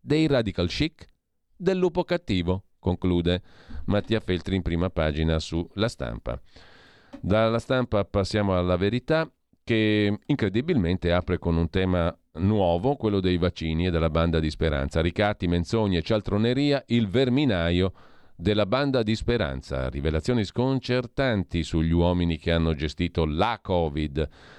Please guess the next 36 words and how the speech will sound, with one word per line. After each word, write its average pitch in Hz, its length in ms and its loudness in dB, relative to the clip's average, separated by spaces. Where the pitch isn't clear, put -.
Ecco 143 240 0
chi 139 220 -2
ci 127 140 0
ha 117 60 4
rovinato 107 600 0
la 98 140 2
vita. 101 420 0
Il 76 100 0
vice 90 240 -2
ministro 87 400 0
all'epoca, 76 460 -2
Sileri, 76 420 0
alla 60 140 -6
salute, 113 360 0
racconta 123 480 0
di 104 80 -2
essere 101 220 -2
stato 101 320 0
minacciato 113 1400 2
dal 71 220 -4
capo 95 340 0
di 82 140 -2
gabinetto 95 520 0
del 85 140 0
suo 98 220 0
ministro. 92 520 0
"Taci 101 680 -2
o 87 160 2
abbiamo 98 480 2
roba, 92 640 0
documenti 98 760 2
contro 92 400 -2
di 90 160 -2
te, 78 180 -4
tanta 98 640 0
roba. 80 460 -2